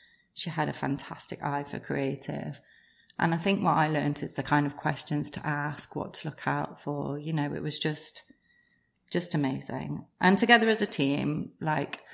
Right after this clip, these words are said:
we started to rebuild the brand. We built a new customer strategy. We had a new comms platform called Feel Good that we developed with Mother, an amazing agency that we work with.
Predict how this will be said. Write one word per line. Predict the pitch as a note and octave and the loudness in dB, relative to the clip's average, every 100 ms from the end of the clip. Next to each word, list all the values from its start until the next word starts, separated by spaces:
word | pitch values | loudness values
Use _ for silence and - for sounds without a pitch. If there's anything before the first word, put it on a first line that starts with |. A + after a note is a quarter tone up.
| - - _ - | -20 -20 _ -2
we | E3 | 0
started | - D#3 D#3 D3 | 4 2 2 -4
to | - | -2
rebuild | C#3+ C#3+ D3 C3+ | 0 0 0 -4
the | C3 | -2
brand. | C#3+ C3+ C#3 C3+ C#3+ - - | -2 0 0 0 -2 -10 -2
We | D3 | 0
built | D3+ C#3 - | 2 0 0
a | |
new | C#3+ C#3 | -2 -2
customer | - - D#3 D3 | -4 -4 -2 -2
strategy. | - C#3+ - - D3 D3 D3 D3 C#3+ - _ _ _ _ | 0 -4 -4 -6 -4 -2 -2 -4 -8 -14 _ _ _ _
We | D3+ | 0
had | D#3 C#3+ | 2 4
a | D3 | 2
new | D#3 D3+ | 0 -2
comms | - D3+ D3 - | 0 0 0 0
platform | C#3+ - - C#3+ C#3+ C#3 C#3 C3 - | 0 0 -4 -6 -4 -4 -4 -8 -4
called | D#3 D#3 | -4 -2
Feel | - D3 D3 | 0 0 0
Good | C#3+ C3+ D3+ - - _ - | -4 -4 -4 -6 -12 _ -8
that | - | -4
we | D#3 | -4
developed | D#3 D3 C#3 - - | -2 0 0 -2 -6
with | D3 D3+ | -4 -2
Mother, | D3 D3 C#3+ D3 D#3 D#3 | -2 -2 -2 0 -2 -2
an | D3+ | -2
amazing | D3+ D3 D3 D3 | 0 -2 -4 -4
agency | C#3+ - - - D3 | -4 -6 -8 -6 -6
that | - | -6
we | C#3+ | -6
work | C#3 C#3+ - | -6 -6 -6
with. | D3 D3+ D3 | -6 -6 -8